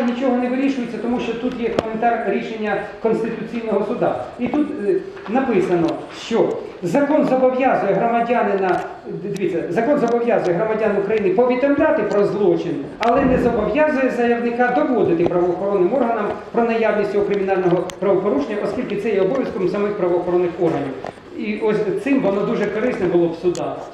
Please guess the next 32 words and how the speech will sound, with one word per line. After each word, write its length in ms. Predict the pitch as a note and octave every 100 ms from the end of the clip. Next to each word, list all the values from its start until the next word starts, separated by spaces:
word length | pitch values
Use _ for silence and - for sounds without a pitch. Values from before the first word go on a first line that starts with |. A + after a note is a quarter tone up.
| -
суду, 200 | F#3+ C#3 - -
тому 300 | F3 F3 A3
що 120 | G3 G3+ - -
воно 160 | - A3+
пояснює, 580 | A3 A3 E3+ E3+ D#3+ D3 D3+ -
що 160 | G3+ F#3 -
і 120 | E4
в 60 | E4
старому 480 | - F3 F3 F3+ F3+
К 60 | F#3
П 120 | F#3+
К, 380 | E3 F#3+ F#3 - -
і 140 | E4 D#4+
в 160 | G3+
новому 480 | G3+ A3 G3 F#3+ F#3
К 100 | F#3+
П 140 | F#3+ F#3
К, 320 | F3+ F3 E3+
а 100 | G3
в 60 | A3+
мене 120 | G#3+
заяви 340 | F3 G#3 G#3 F3+
були 200 | F3+ G3+
про 200 | F#3+ G3
злочин 320 | G3 F3+ F#3
Пшонки 360 | - G3 E3 F#3
і 40 |
в 60 | -
старому, 380 | G3+ F3 E3+
і 20 | E3
в 80 |
новому 240 | E3 F#3